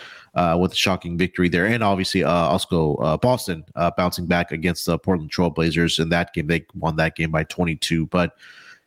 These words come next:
everything else was pretty entertaining, man. Uh, you mentioned it. Uh, Atlanta Hawks get the road victory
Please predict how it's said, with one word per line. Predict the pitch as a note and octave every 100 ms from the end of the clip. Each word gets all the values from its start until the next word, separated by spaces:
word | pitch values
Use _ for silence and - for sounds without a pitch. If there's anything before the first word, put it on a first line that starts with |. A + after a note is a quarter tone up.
| _
everything | C3+ F#3+ A#3
else | A#3 G3+
was | E3+
pretty | - G3+ G#3
entertaining, | G3 - D#3 E3+ E3 F#2
man. | G2 A2 A2+
Uh, | E2 G#2+ A2
you | A2+
mentioned | A#2+ C3 C3
it. | B2+ G#2+ -
Uh, | G#2+
Atlanta | G2 A2+ G#2+
Hawks | A2 G#2+ -
get | - G#2
the | G2+
road | G2+ G#2
victory | F#2+ G2 - G2+ G2